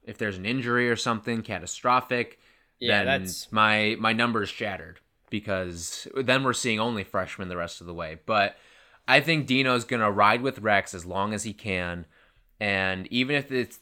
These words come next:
Speaker 1: it gets way out of hand, I still think he's gonna leave Rex Culpepper in there because of the fact that that's your veteran. You, <laughs> you don't want your first game to be against Clemson.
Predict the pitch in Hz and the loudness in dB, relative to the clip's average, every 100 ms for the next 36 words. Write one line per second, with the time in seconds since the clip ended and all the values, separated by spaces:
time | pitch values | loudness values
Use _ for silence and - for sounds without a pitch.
0 | _ 131 - 113 - 92 101 120 120 110 | _ -4 -2 -4 -4 -4 0 4 4 4
1 | 101 117 101 98 - 110 120 104 104 107 | 2 0 0 -4 -4 -6 -6 -8 -8 -6
2 | 104 95 101 92 101 101 - 101 107 101 | -6 -2 -2 0 0 0 -2 -4 -2 -6
3 | 98 95 156 175 110 101 98 95 _ _ | -4 -4 -4 0 2 2 0 -4 _ _
4 | _ _ _ _ 123 113 135 123 127 131 | _ _ _ _ -4 0 2 2 0 -4
5 | - 117 113 - 117 110 110 - _ _ | 2 4 2 0 0 2 0 -4 _ _
6 | _ _ _ _ _ _ _ - 113 113 | _ _ _ _ _ _ _ -18 -6 -2
7 | 123 156 131 135 135 - 143 143 117 120 | -2 0 6 6 6 0 -2 -2 -2 -2
8 | 127 - - 151 135 139 147 147 - 135 | -2 -4 -2 2 4 4 4 2 2 -2
9 | - - 147 143 120 123 139 143 143 120 | 0 4 4 2 2 4 4 2 0 -2
10 | 120 127 120 120 123 123 - - - 117 | 0 0 0 0 0 -2 -8 -10 -2 0
11 | 131 - 131 127 127 | 0 -2 -2 -4 -6